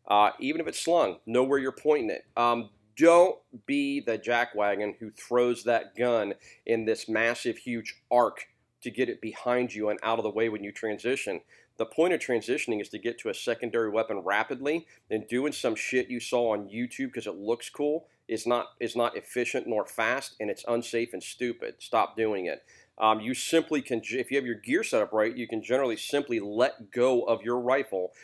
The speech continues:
It will fall and default to the proper safe position as long as it is on safe and or empty. And with some guns, like an A R, you say, "Well, I can't put it on safe if it's empty." Okay, cool, that's fine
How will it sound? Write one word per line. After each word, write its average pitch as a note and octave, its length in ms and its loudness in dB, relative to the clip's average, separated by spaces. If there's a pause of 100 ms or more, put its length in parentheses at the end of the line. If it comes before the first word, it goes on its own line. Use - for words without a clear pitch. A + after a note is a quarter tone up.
(220)
It C3+ 180 2
will A2+ 160 -2
fall C3 600 2
and A2 180 -4
default A#2 680 -2
to A2+ 140 -8
the G2 80 -4
proper A#2 380 -2
safe - 340 -6
position G#2+ 520 -4 (280)
as A2+ 120 -2
long B2 260 4
as A2+ 100 -2
it A2+ 100 -2
is G#2+ 180 -6
on A#2 200 0
safe A#2+ 480 -4
and A#2 320 0
or A2 420 0
empty. G2+ 560 -2 (340)
And A#2+ 180 0
with A#2 100 0
some D3 380 2
guns, C3 380 4
like A#2 160 0
an A#2 100 2
A A2 140 2
R, A#2 220 2 (100)
you A2 100 -12
say, B2+ 120 -2
"Well, B2 160 4
I B2+ 80 4
can't A3+ 220 6
put G#3+ 120 6
it D3 60 6
on B2 100 4
safe C3 240 -2
if - 60 -16
it's A#2 140 -6
empty." E3+ 420 4 (280)
Okay, F#3+ 340 0
cool, G3+ 420 2
that's A#2+ 220 2
fine D#3 300 2